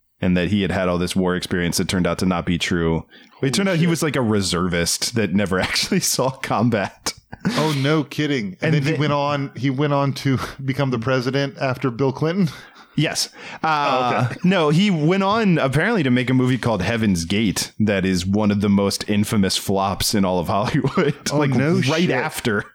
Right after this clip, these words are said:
Speaker 1: <laughs> like, immediately
Speaker 2: Wow.
Speaker 1: after, like, all of the acclaim of The Deer Hunter, the next movie he made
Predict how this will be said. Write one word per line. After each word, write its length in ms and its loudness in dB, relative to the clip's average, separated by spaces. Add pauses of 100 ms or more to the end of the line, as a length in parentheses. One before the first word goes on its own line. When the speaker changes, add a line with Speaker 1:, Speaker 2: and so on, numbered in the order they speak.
(140)
Speaker 1:
<laughs> 240 0
like, 120 0
immediately 680 4
Speaker 2:
Wow. 80 2
Speaker 1:
after, 280 0
like, 500 2
all 220 2
of 100 2
the 120 2
acclaim 400 2
of 100 2
The 80 0
Deer 260 0
Hunter, 280 2
the 80 2
next 260 0
movie 260 2
he 60 4
made 260 2